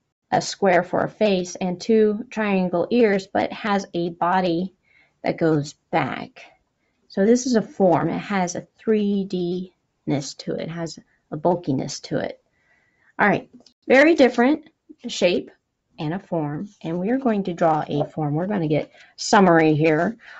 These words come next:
We're going to draw a cup, which is a cylinder. It has a round top and a round bottom and two flat sides. So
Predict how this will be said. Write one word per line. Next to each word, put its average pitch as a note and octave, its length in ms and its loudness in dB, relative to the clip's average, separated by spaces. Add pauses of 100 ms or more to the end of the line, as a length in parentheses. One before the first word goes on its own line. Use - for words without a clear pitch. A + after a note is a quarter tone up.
We're G3 300 4
going G3 320 2
to G3 100 -6
draw E3 300 4
a D#3 220 -4
cup, - 420 -12 (680)
which D3+ 400 -4
is D#3 240 -4
a D#3 100 -4
cylinder. E3 400 -2
It - 60 -10
has D3 340 -10
a D3+ 160 -2 (120)
round E3 640 -2 (720)
top - 380 -4 (500)
and E3 180 -4
a D3+ 140 -2
round E3+ 640 2 (480)
bottom E3+ 600 4 (520)
and D#3 200 -4
two G#3 300 0
flat F3 340 0
sides. - 680 -6 (1000)
So - 280 0